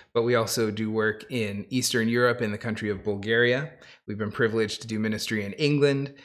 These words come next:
We've had a chance to do ministry in Romania. And there are other places that we would love to go as well because we believe that Jesus is the answer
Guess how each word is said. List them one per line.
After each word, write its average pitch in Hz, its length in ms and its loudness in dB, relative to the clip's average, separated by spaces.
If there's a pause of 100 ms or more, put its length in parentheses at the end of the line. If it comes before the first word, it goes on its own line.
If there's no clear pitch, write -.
(240)
We've 110 200 -4
had 104 200 -2
a 98 60 -6
chance 104 320 -4
to 101 60 -10
do 101 120 -6
ministry 101 400 -4
in 90 120 -6
Romania. 123 640 0 (640)
And 120 180 0
there 151 180 10
are 151 60 12
other 165 140 8
places 151 380 4
that 139 100 8
we 139 100 4
would 139 120 4
love 135 160 6
to 131 60 -2
go 127 180 4
as 120 120 4
well 123 300 6
because 113 400 0
we 113 100 -2
believe 113 380 -2
that 113 160 2
Jesus 113 460 -2
is 120 260 -4
the 107 180 -8
answer 110 560 -2